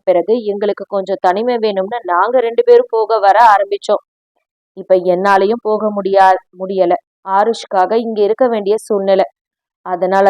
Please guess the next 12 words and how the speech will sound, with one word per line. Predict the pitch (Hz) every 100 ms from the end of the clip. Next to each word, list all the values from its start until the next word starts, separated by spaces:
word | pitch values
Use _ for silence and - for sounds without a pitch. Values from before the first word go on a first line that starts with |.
| -
தான் | 196 233 240
உங்க | 214
ரெண்டு | 196 185 233
பேரையும் | 233 202 226 214
போக | 208 208
சொன்னேன். | - 196 190 _ _ _ _ 185
இந்த | 190 175
வாட்டி | 180 202 254
நீங்க | 208 202 220
ரெண்டு | 190 190
பேரும் | 202 233 -
போங்க. | 208